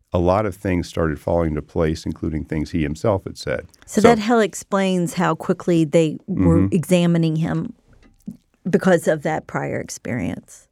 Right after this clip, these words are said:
Speaker 1: Exactly. And so, uh, the bombing was early Saturday morning. By Tuesday morning,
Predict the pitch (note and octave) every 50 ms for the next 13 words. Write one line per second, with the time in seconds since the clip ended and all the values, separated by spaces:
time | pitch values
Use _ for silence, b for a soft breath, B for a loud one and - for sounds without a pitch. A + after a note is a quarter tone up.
0 | _ - G#2+ G#2 E2+ - G2 E2+ D2+ D2 C2+ - - - - D#2+ - _ _ -
1 | F2+ E2+ D#2+ D#2+ - F#2+ E2+ E2 E2 D#2+ D#2+ D#2+ D#2+ - - _ _ _ - F#2
2 | E2 D#2 D#2 D#2+ E2+ _ _ _ _ _ _ _ _ - - - E2+ D2+ D#2+ F2
3 | F#2 F#2+ F#2+ F#2+ F#2 F2+ E2+ D#2+ D#2 - - F2+ F2+ F2+ F2 D#2+ - - F#2 F#2
4 | F2+ E2+ E2+ D#2+ E2+ E2+ F#2+ G#2 A2+ A#2+ A#2+ G2+ E2+ E2 D#2+ - _ - - -
5 | C3 B2+ A2+ - - E2+ D#2 D#2 D2+ D2 D2 C#2+ D2 D2+ D2+